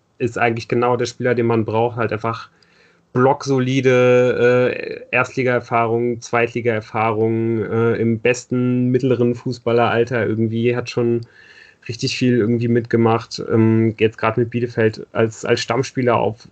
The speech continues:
aufgestiegen, allerdings dann nicht, äh, nicht verlängert worden. Glaub ich, ein Spieler, der, äh, seine Stärken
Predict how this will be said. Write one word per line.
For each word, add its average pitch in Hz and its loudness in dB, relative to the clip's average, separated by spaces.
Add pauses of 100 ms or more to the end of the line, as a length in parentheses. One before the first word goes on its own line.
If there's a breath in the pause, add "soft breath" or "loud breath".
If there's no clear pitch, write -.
aufgestiegen, 120 -4
allerdings 110 0
dann 110 0
nicht, 113 -4
äh, 104 0
nicht 113 -4
verlängert 117 0
worden. 120 0 (1300 loud breath)
Glaub 120 0
ich, 117 0
ein - 2
Spieler, 131 2
der, 127 4
äh, 127 2
seine 123 2
Stärken 131 -2